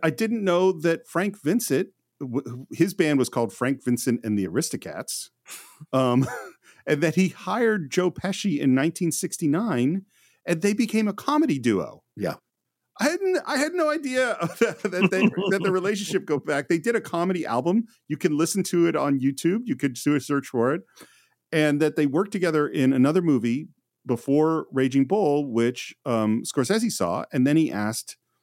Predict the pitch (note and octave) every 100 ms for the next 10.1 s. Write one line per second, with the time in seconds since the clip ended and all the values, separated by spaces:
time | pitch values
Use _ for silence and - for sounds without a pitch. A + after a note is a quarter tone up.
0 | _ _ _ - A2 G#2+ G#2+ - A2 A2+
1 | A#2 A#2 A2 G#2+ G#2 G2+ G#2+ A#2 G3+ D3+
2 | - G#2 G#2+ A#2 A#2 G2+ G2 A2+ E3 D#3
3 | - _ _ _ C#3 C#3 C#3+ C#3+ C#3 -
4 | D#3 - C#3+ C3 C#3+ A#3+ - D3 E3 -
5 | A2+ G#2+ G#2 - - G2+ F#2+ - G#2 G2+
6 | A2+ A2+ C#3 B2+ - F#3+ G#3 - D#3 A2
7 | C3 - - F3 F3 D#3+ D3+ D3 D3 G#2+
8 | F#2+ - _ _ _ _ D#2 F2+ F#2+ G2+
9 | B2+ B2 - C#3+ C#3 C3+ B2+ A#2+ - G2+
10 | G2+